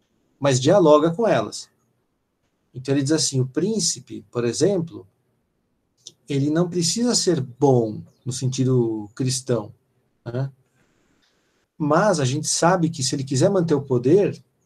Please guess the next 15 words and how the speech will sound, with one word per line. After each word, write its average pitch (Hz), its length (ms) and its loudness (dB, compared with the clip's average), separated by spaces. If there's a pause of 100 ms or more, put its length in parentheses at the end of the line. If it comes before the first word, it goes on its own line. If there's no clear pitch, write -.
pelo 139 260 2
menos 175 320 2
ele 190 140 -2
precisa 185 540 -2 (200)
parecer 180 800 4
bom. 110 380 0 (1800)
Então, 135 200 -6
se 156 120 0
ele, 160 100 2
que, 165 280 -6 (320)
é, 117 60 0
o 117 140 -2
termo 147 340 4
que 135 180 0
é, 117 520 0